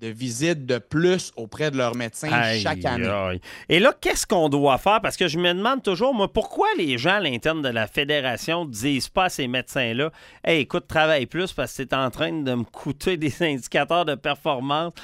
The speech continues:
Speaker 2: t'es en train de me coûter un projet de loi. » Tu sais, pourquoi ils sont pas capables de régler ça à l'interne ? Et là, là-dessus,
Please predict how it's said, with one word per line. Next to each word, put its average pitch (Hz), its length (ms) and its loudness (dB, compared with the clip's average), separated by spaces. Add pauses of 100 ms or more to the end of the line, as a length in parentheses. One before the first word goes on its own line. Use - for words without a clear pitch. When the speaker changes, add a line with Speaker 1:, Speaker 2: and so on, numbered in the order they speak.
(220)
Speaker 2:
t'es 160 240 2
en 156 160 6
train 202 180 2
de 180 140 4
me 147 80 2
coûter - 360 0
un 190 100 2
projet 143 380 2
de 127 40 -4
loi. » 202 140 2
Tu 349 80 -2
sais, 302 40 -2
pourquoi - 300 0 (100)
ils 381 60 2
sont 139 180 2
pas 160 160 4
capables 185 500 4
de 123 80 0
régler 139 560 0
ça 165 180 0
à 165 40 2
l'interne ? 147 480 0 (280)
Et 139 100 4
là, 214 140 6
là-dessus, 254 580 2